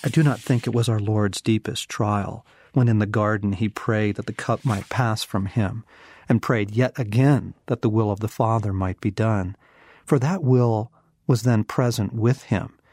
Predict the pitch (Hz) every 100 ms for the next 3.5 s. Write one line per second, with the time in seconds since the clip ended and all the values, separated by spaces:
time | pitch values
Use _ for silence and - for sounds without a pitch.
0 | _ _ - 120 113 113 131 131 95 90
1 | 92 120 120 - - 95 95 95 95 107
2 | 101 95 101 - 107 107 104 101 - 104
3 | - 110 120 123 123